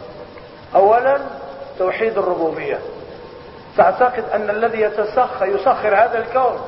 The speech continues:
ويتصرف في هذا العالم الملكوت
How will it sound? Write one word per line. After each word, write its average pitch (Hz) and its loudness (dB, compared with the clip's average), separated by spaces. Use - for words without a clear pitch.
ويتصرف 233 0
في 233 -2
هذا 233 4
العالم 226 0
الملكوت 233 -4